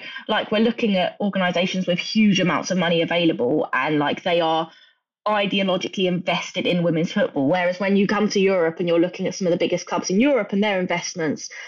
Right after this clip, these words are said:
they are still very much, you know, the men's team is the top dog and the women's team is sort of the,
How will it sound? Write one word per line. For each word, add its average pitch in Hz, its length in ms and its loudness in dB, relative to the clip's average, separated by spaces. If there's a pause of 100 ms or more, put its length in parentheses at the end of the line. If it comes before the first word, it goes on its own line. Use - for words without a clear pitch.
(180)
they 185 420 2
are 151 420 0
still 185 580 0
very 170 260 0
much, 165 400 -2
you 180 100 2
know, 165 360 2
the 175 80 0
men's 180 400 2
team 175 240 4
is 175 420 0 (480)
the 196 100 0
top - 440 -4
dog 170 400 0 (400)
and 175 300 -2
the 196 120 0
women's 175 380 2
team 175 260 4
is 175 120 -2
sort - 240 0
of - 100 -18
the, 165 240 2